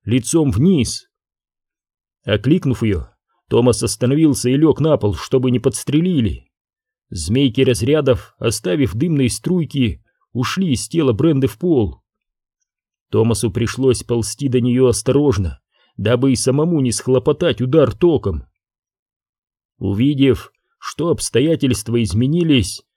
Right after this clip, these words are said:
Минха и Ньют нарушили план и побежали.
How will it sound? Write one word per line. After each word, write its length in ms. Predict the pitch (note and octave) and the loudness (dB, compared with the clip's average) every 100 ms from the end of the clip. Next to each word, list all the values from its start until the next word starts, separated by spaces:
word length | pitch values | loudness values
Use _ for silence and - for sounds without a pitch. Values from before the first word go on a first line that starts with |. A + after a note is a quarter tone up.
| _ - | _ -6
Минха 440 | G2 E3 E3+ - | -2 0 0 0
и 100 | C#3 | 0
Ньют 420 | C3+ D3+ F#3 D3 | 0 0 0 0
нарушили 480 | A#2 C#3+ E3+ - B2 | 2 4 2 0 -2
план 480 | A2+ E3+ F3+ G2+ C2+ _ _ - | 0 0 0 0 -4 _ _ -8
и 120 | A2+ | -4
побежали. 760 | C#3 C#3 B2 F3 D#3+ G2 C#2 | -2 0 2 4 2 -2 -6